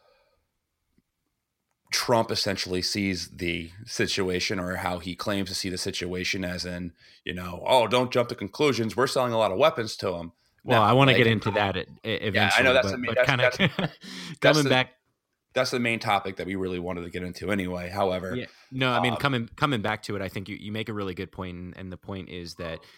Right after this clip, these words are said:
Speaker 2: you know, uh, this guy, w-, Khashoggi, you know, he, he, it, it's obviously terrible that he was killed, but, um, I think a lot of people would be surprised to hear, you know, of his connections, uh, to the Saudi royal government, or even more heinously, like,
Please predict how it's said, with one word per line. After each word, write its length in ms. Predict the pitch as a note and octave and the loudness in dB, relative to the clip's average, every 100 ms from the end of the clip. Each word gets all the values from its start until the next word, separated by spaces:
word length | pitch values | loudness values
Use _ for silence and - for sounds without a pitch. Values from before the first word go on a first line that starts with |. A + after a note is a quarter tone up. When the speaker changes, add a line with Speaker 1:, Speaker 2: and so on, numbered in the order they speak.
| _ - | _ -12
Speaker 2:
you 120 | G2 | -10
know, 380 | F2+ E2+ D#2+ - | -8 -8 -10 -12
uh, 120 | F2 | -10
this 220 | E2+ F#2 - | -8 -8 -6
guy, 320 | F2+ E2+ E2 - | -4 -4 -6 -10
w-, 400 | G1+ - - D#2+ | -18 -18 -18 -12
Khashoggi, 600 | - G#2 A2+ G2+ F2+ E2+ - | -4 -2 0 -2 -4 -6 -8
you 160 | F#2 E2+ | -8 -6
know, 100 | D#2+ | -6
he, 180 | F#2 - | -8 -6
he, 320 | G#2+ G2 - - | -6 -6 -10 -12
it, 180 | G#2 - | -12 -10
it's 160 | A2 | -10
obviously 360 | - A2 G2+ G2 | -6 -4 -4 -4
terrible 380 | G2 F#2+ F#2 E2+ | -6 -4 -4 -6
that 160 | E2+ | -6
he 100 | F2 | -6
was 140 | E2 E2 | -8 -8
killed, 340 | - F#2 - - | -8 -8 -6 -4
but, 200 | F2+ - - - - | -4 -6 -20 -20 -10
um, 400 | F#2+ F2 D#2+ E2 D#2+ - | -4 -2 -2 -6 -14 -10
I 80 | G#2+ | -6
think 140 | G#2 | -4
a 40 | |
lot 180 | F#2+ F#2 | -2 -4
of 60 | F#2+ | -4
people 240 | G2+ F#2+ | -6 -4
would 140 | F#2 D#2 | -6 -6
be 80 | |
surprised 440 | E2+ - F2 E2 - | -8 -6 -4 -4 -6
to 40 | |
hear, 340 | E2 F2 E2+ E2 - _ - | -8 -4 -4 -6 -14 _ -12
you 140 | G#2 | -6
know, 100 | F2 | -4
of 220 | D#2+ E2 | -4 -4
his 160 | E2 D2+ | -4 -6
connections, 720 | G#2 F#2 D#2+ - E2 E2 - _ _ _ - | -4 -4 -4 -6 -6 -8 -10 _ _ _ -4
uh, 300 | E2 E2 E2 | -2 0 -2
to 160 | - F#2+ | -4 -4
the 60 | E2+ | -4
Saudi 260 | G2 E2+ | -4 -4
royal 240 | D#2+ D#2 E2 | -4 -6 -4
government, 480 | A2 G#2+ G#2 G2 F#2 | 0 2 2 2 0
or 140 | F2+ | -2
even 240 | F2 F2+ F2 | -4 -4 -6
more 220 | E2+ E2+ | -6 -6
heinously, 420 | F#2 D#2+ - F2 | -6 -6 -4 -4
like, 260 | E2 E2 | -4 -8